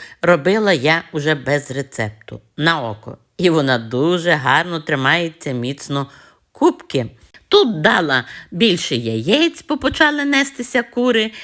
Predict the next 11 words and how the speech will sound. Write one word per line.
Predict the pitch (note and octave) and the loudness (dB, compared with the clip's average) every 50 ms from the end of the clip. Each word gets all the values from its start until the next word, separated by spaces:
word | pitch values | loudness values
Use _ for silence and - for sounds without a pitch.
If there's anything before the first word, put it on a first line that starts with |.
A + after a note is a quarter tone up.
| - - - _ - | -14 -16 -10 _ 0
але | G3+ F#3 E3+ E3 | 0 0 0 -2
в | D#3+ D#3 | -2 -2
мене | D3+ E3+ G3 D#4 D#4+ D#4+ D4+ | 2 2 2 2 2 0 -2
було | G#3 F3 F3+ D#3+ C#3+ | -2 -4 -4 -4 -2
менше | C3+ C3+ C3 C#3+ D3 - - - | -2 -2 -2 -2 -4 -8 -10 -14
печінки. | D3+ - - D3+ D3+ - - B2+ A2 G#2+ G#2+ G#2+ - A2+ G2+ A2 - _ _ | -12 -10 -10 -8 -8 -6 -6 -6 -6 -6 -8 -12 -14 -16 -16 -16 -18 _ _
Правда, | - - - F#3+ D#3 D3 D#3 D#3 D#3 | 2 2 2 2 2 0 -2 -2 2
перець | - C#4+ F4 G#4 G#4 G4 - | 2 2 2 2 0 -2 -6
солодкий | - - F#4 E4+ D#4+ D#4+ E4 E4 - - C#4+ D#4 | -4 -2 0 0 2 0 0 -2 -4 -6 -6 -6
тут | D4+ - - F3+ F#3+ - - | -6 -6 -8 -8 -8 -8 -8
відсутній. | F#3+ G3+ G#3 - - - B2+ A2+ G#2+ - - A2 C3+ | -8 -8 -8 -8 -6 -6 -6 -6 -8 -10 -14 -18 -18